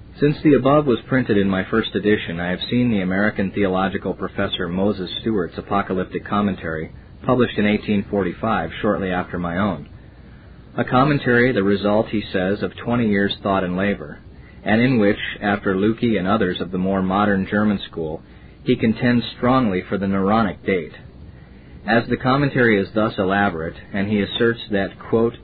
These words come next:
'it is now a matter agreed on by nearly all the recent critics who have studied the literature of this book, that it was written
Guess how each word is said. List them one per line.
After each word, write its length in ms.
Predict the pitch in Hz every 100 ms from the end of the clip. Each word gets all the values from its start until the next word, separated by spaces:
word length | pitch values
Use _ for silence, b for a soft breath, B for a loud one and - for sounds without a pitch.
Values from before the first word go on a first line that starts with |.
| -
'it 120 | 98
is 160 | 95
now 240 | 107 110 123
a 40 |
matter 380 | 107 107 110 101
agreed 380 | 90 98 110 110
on 320 | 90 87 90
by 160 | 95 95
nearly 340 | 107 107 98
all 240 | 95 120
the 80 | 110
recent 400 | 98 104 - -
critics 340 | - 113 92 -
who 80 | 101
have 140 | 92
studied 340 | - 117 104 98
the 80 | 90
literature 460 | 101 101 95 95
of 100 | 85
this 160 | 92 -
book, 320 | - 104 85 - B B B B
that 120 | 104
it 60 | 92
was 200 | 95 98
written 340 | 117 110 107